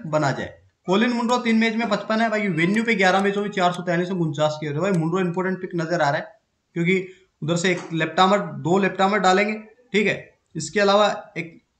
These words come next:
दोनों, एक left arm orthodox है, एक लेफ्ट आर्म China मैन है, तो वहां पे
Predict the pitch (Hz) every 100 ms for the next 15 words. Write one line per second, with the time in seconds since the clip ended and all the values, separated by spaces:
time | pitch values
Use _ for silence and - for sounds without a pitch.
0 | - 143 170 196 208 165 175 175 170 190
1 | 190 180 175 185 208 208 220 190 - -
2 | _ 165 170 190 175 156 147 143 135 139
3 | 147 135 170